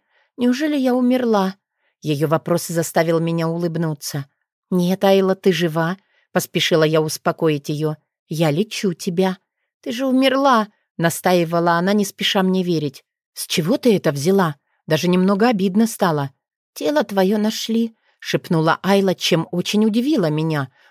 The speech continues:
«Вот это новости!» Впервые о таком слышу. «Айла,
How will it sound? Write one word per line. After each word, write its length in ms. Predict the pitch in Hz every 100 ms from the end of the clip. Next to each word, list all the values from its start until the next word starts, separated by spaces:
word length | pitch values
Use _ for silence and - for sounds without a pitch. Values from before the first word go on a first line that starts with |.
| -
«Вот 180 | 156 139
это 160 | 160
новости!» 600 | 196 208 170 - - 190 - _ _
Впервые 580 | - 175 156 131 160 202
о 60 | 190
таком 300 | 170 180 160
слышу. 560 | - 165 143 - 139 - _ _ _ _ _ -
«Айла, 400 | 208 202 170